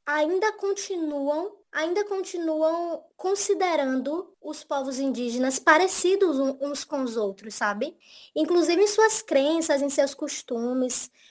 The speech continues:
É, mesmo havendo uma diversidade muito rica e complexa, complexa entre nós, ainda colocam a gente na mesma sacola, sabe? Ainda colocam duas etnias que têm costumes completamente diferentes, que têm tradições religiosas completamente diferentes,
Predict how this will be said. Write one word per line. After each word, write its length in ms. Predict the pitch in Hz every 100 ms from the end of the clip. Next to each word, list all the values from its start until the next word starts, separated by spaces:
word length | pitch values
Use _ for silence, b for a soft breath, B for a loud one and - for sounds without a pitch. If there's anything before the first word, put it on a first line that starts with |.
| b -
É, 220 | 269 269
mesmo 400 | 277 320 381 440
havendo 320 | 320 311 302
uma 80 | 302
diversidade 560 | 277 302 294 254 262 269
muito 400 | 277 403 440 349
rica 380 | 233 262 262
e 40 | 269
complexa, 920 | 311 330 320 262 311 - - 311 269 - -
complexa 520 | 294 269 294 - 339 302 285
entre 340 | 269 262 254
nós, 460 | 240 220 247 302 - B B B
ainda 420 | 269 294 320 370
colocam 500 | 370 320 311 311 302
a 100 | 285
gente 400 | 269 269 - 294
na 140 | 277
mesma 360 | 277 330 370 370
sacola, 640 | 339 277 - 226 202 202
sabe? 320 | - 233 233
Ainda 240 | 262 285 320
colocam 540 | - 269 262 285 269 B B _
duas 340 | 226 320 381 349
etnias 560 | 349 349 285 277 277
que 100 | 311
têm 160 | - 277
costumes 540 | 285 269 - 262 262
completamente 840 | - 285 277 311 349 381 320 302 285
diferentes, 640 | 285 285 247 226 233 -
que 100 | 262
têm 180 | - 262
tradições 460 | 262 247 247 254 247
religiosas 560 | 240 247 240 226 233
completamente 720 | - 262 277 302 370 349 320
diferentes, 720 | 302 294 269 233 226 277 269